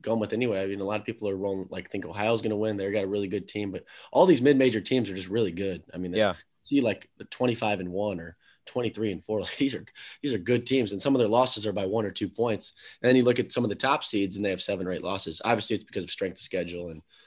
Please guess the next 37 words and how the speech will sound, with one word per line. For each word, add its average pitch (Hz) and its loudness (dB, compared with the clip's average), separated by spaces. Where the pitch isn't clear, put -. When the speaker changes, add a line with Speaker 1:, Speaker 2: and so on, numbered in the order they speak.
Speaker 1:
playing 101 0
in 87 -2
Speaker 2:
Sure. 82 -6
Speaker 1:
the 76 -12
Big 90 -6
Ten 85 -6
and 82 -8
the 82 -10
Big 90 -6
twelve. 87 -8
But, 80 -10
I - -18
mean, 110 0
these 117 -2
guys 127 6
just - -4
know 104 0
how 95 -2
to 85 -6
win, 98 -2
and 85 -4
they're, 85 -8
they're 87 -4
twenty-two, 92 -4
twenty-three 90 -6
years 85 -8
old. 82 -6
So, 90 -8
I 87 -6
mean, 85 -6
anything 104 0
can 78 -10
happen. 90 -8
Nothing 104 -2
would 98 -2
surprise 90 -6
me 87 -10